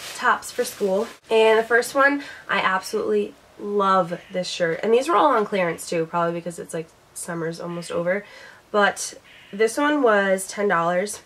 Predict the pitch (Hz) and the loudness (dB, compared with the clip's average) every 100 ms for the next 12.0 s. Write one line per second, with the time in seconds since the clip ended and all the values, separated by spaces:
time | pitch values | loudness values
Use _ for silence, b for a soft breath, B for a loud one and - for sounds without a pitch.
0 | _ B B B B 226 185 180 185 - | _ B B B B -6 -4 -4 -6 -8
1 | 208 185 - 233 - 226 220 226 - 214 | -10 -8 -8 -6 -6 -6 -4 -6 -4 -4
2 | 226 - 214 - 202 196 202 220 196 185 | -4 -4 -8 -6 -6 -4 -6 -4 -2 0
3 | 190 196 202 - 196 185 202 202 220 226 | -2 -4 -6 -4 -2 0 0 -2 -2 -4
4 | 202 196 202 - 175 185 208 220 220 233 | -6 -6 -10 -6 -6 -6 -4 -4 -4 -2
5 | 240 269 294 285 B B B B - 262 | 0 2 0 -4 B B B B 2 4
6 | 247 285 415 403 403 - 220 208 - 190 | 4 2 0 2 2 2 0 0 -2 0
7 | 185 190 214 233 - 247 233 - 247 233 | 2 2 0 -2 -2 0 0 2 0 0
8 | 220 196 190 - 180 - 180 - 180 180 | -6 -6 -8 -8 -10 -10 -14 -12 -12 -10
9 | 185 180 175 170 - 180 185 175 196 190 | -8 -6 -8 -6 -6 -4 -6 -4 -4 -2
10 | 208 B B B - 214 196 - 196 202 | -2 B B B 0 2 2 2 -2 -2
11 | 247 214 214 185 180 202 196 180 180 | -2 0 2 2 0 -4 -4 -4 -4